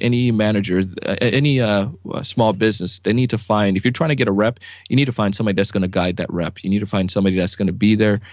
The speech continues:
to guide them. One of the mistakes, like, s-, co-, a small company I worked for early on, um, fresh out of college, Andy, they took the management role.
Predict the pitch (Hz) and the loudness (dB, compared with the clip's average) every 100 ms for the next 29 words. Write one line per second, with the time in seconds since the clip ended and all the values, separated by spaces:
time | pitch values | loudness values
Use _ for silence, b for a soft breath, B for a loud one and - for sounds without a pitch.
0 | B _ - 87 - - 101 107 98 92 | B _ 0 0 -2 -4 0 0 0 -2
1 | 87 - 117 135 135 120 117 110 110 98 | -2 -4 -2 0 0 -2 0 -2 -2 -4
2 | - - - - - 104 - 117 123 123 | -8 -12 -10 -6 -2 -2 0 0 0 0
3 | 104 101 82 110 101 92 - - 101 98 | -2 -2 0 0 -2 -4 -6 -2 0 2
4 | 92 90 110 - 92 92 107 95 92 104 | 2 0 -2 -6 -6 -4 -2 -2 -2 0
5 | 98 85 92 90 92 92 B B _ 98 | 0 0 0 0 0 -2 B B _ 0
6 | 104 113 113 113 - - 170 - - _ | 2 4 4 2 -2 -2 -2 -2 -10 _
7 | _ - 113 101 98 104 131 123 120 110 | _ -6 0 2 2 2 0 -2 -2 -2
8 | 117 - _ 101 101 110 127 160 | -2 -8 _ -4 2 2 2 0